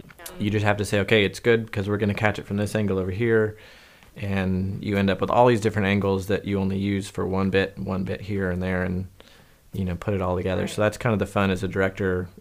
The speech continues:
Speaker 2: and even as a studio director, being able to bring that creativity to a scene, uh, where they could care less if it's got six setups or twelve setups,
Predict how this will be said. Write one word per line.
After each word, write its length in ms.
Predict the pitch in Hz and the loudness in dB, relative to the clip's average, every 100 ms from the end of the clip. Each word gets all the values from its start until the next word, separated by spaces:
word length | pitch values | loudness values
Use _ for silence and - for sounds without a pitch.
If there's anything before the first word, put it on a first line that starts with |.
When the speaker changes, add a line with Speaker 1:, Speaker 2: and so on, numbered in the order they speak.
| - | -8
Speaker 2:
and 500 | 98 92 90 95 107 - | -4 -2 -2 -4 -6 -4
even 180 | 110 101 | -2 0
as 120 | 95 | -2
a 40 | |
studio 320 | 95 156 139 104 | -2 0 2 4
director, 360 | 101 92 98 | 4 2 0
being 200 | 92 95 | 0 0
able 180 | 95 92 | 0 -2
to 340 | - 95 92 92 | -4 -4 -2 -2
bring 320 | 104 98 95 | 0 0 0
that 340 | 95 - - - - - - - - - | 0 -2 -8 -20 -20 -20 -20 -20 -20 -4
creativity 560 | 110 95 117 107 98 | -2 0 4 4 4
to 140 | 90 95 | 2 -2
a 60 | |
scene, 540 | 85 110 104 98 98 95 - - - - - | -2 0 2 4 2 -2 -12 -20 -20 -16 -6
uh, 240 | 95 92 | -2 0
where 120 | 92 98 | 2 4
they 120 | 117 | 4
could 140 | 110 | 2
care 180 | - 101 | 2 4
less 300 | 92 95 - | 4 4 0
if 120 | 95 | -4
it's 180 | 95 - | -4 -4
got 300 | - 95 - | -2 -2 -4
six 320 | - 107 - | -6 -6 -4
setups 360 | - 98 95 - | -2 0 0 -2
or 60 | 92 | -4
twelve 280 | - 98 | -2 -2
setups, 640 | 98 95 92 - - - | -2 -2 -2 -4 -8 -18